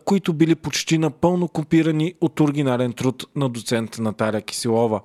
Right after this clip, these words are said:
Това стана на фона на миналоседмичната атака на Тошко Йорданов срещу финансовия министър Асен Василев. От пленарната зала Йорданов коментира, че от итн не искат вече Василев за министър,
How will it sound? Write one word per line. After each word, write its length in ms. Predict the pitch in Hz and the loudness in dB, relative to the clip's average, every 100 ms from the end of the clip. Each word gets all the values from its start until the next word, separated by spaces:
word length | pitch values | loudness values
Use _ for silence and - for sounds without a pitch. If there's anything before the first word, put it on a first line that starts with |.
| - | 2
Това 200 | 120 123 | 2 2
стана 340 | - 131 147 | 2 2 2
на 100 | 143 | 0
фона 400 | - 143 143 156 | 2 2 2 0
на 100 | 156 | 2
миналоседмичната 880 | 135 135 131 - 151 156 131 147 127 | 2 4 2 2 2 2 0 0 0
атака 380 | 117 139 135 139 | 0 0 0 -2
на 100 | 120 | -2
Тошко 380 | - 139 - 127 | 0 0 0 0
Йорданов 540 | 117 110 127 160 - - | 0 2 0 -2 -4 -6
срещу 340 | - 160 - | -2 0 -2
финансовия 560 | - 143 139 139 147 120 | 0 0 0 0 0 2
министър 460 | 117 120 - 131 - | 2 0 0 -2 -2
Асен 320 | 113 - 107 | -4 -2 -2
Василев. 520 | 104 - 127 120 - - | -2 0 2 0 -2 -4
От 120 | 135 | 0
пленарната 560 | 135 131 131 127 120 | 2 2 2 0 -2
зала 340 | 110 120 131 151 | 2 4 4 4
Йорданов 460 | 147 131 139 143 | 2 2 0 0
коментира, 580 | - 135 127 110 135 143 | 0 0 0 2 2 2
че 120 | 147 | 4
от 160 | 151 - | 2 4
итн 300 | 160 147 143 151 | 2 2 2 2
не 160 | 147 | 2
искат 300 | 160 - 165 | 2 0 2
вече 260 | 139 139 143 | 2 2 2
Василев 400 | 127 - 139 131 | 0 2 2 2
за 140 | 113 | 2
министър, 540 | 113 120 127 - 147 | 2 2 0 2 0